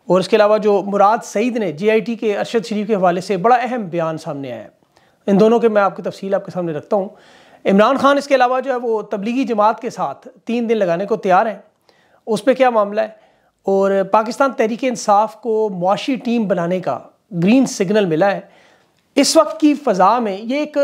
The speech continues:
बड़ी अहम और बड़ा मुस्बत इशारा है। और इसके साथ साथ नवाज शरीफ को बचाने के लिए जस्टिस तारिक मसूद साहब की अदालत में केस चल रहा है,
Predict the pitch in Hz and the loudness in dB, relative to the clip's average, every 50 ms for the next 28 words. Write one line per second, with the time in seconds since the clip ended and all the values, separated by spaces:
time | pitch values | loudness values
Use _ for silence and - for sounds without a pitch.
0 | - - 240 190 208 226 254 247 240 233 233 214 262 262 254 214 190 208 220 220 | 0 -2 -2 -2 0 0 0 0 0 -2 0 0 2 0 0 2 2 2 2 2
1 | 202 196 190 - 240 254 240 240 - 185 175 175 202 233 - - _ _ _ _ | -2 -4 -6 -2 -2 -2 -2 -2 -2 -2 0 0 -2 -4 -6 -10 _ _ _ _
2 | _ _ _ _ _ _ _ _ _ _ - 220 190 202 208 202 - 226 - 226 | _ _ _ _ _ _ _ _ _ _ -2 0 2 2 2 0 0 2 2 4
3 | 233 247 247 262 262 262 254 254 254 202 180 180 190 247 269 269 - 311 311 302 | 2 2 4 2 2 2 0 -4 -4 -2 2 4 4 2 2 0 -4 -8 -6 -6
4 | - 294 285 226 - 214 214 233 247 208 233 208 180 156 208 196 - 262 - - | -6 -8 -8 -4 -4 -2 -2 -2 -4 -6 -6 -10 -8 -10 -10 -10 -10 -12 -6 0
5 | - 214 220 240 233 233 220 196 - - 214 220 - 208 202 202 196 175 165 151 | 2 2 2 2 -2 -6 -8 -8 -8 -8 -8 -4 -2 -2 -2 -2 -2 -4 -2 -2
6 | 160 180 180 196 190 175 170 - 196 208 208 208 - 156 135 123 113 98 - | -2 -2 -4 -4 -6 -8 -4 -2 0 0 -2 -2 -4 -8 -8 -8 -10 -12 -14